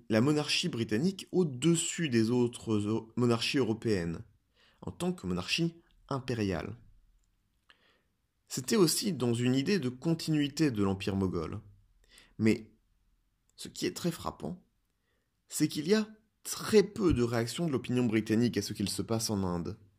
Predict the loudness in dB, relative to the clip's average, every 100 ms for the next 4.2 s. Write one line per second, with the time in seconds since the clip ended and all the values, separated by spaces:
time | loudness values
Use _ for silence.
0 | _ _ _ _ _ _ _ _ _ -6
1 | -4 0 2 2 2 0 2 0 -2 0
2 | 2 2 0 2 4 4 2 -2 -2 -2
3 | -2 -2 -4 -2 -2 -2 -2 0 0 -2
4 | -4